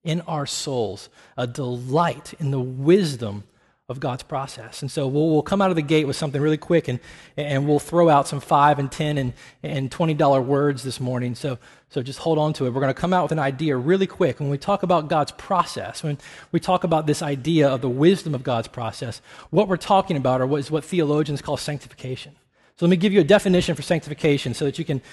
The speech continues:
you can come along with me, and we'll, we'll work from here. Roger Nicole, one of my favorite theologians, Scottish theologian, he said that sanctification is the work of God in concurrence with the renewed will and energy of the Christian,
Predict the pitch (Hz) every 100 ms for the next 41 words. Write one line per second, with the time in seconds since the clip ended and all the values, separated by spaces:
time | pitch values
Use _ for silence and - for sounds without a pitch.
0 | - - 170 143 175 170 151 151 151 131
1 | 127 120 131 139 135 147 151 143 139 143
2 | 156 - 127 147 113 _ _ _ _ _
3 | _ 139 165 190 190 - 180 131 113 -
4 | - - - 170 151 127 - 170 170 -
5 | 165 135 131 123 120 - - 151 151 -
6 | 143 120 120 117 110 - _ _ _ _
7 | _ - 175 - 151 143 - 214 233 233
8 | 196 180 165 - 101 - _ _ _ _
9 | _ _ _ 180 147 151 131 131 180 233
10 | 226 175 151 110 98 110 - _ _ _
11 | _ _ _ _ _ - 202 254 - 247
12 | 220 - 175 110 110 - - - _ _
13 | _ _ _ _ 160 160 - 160 170 156
14 | 160 196 190 160 165 196 240 240 156 165
15 | 180 208 175 208 190 202 160 - 127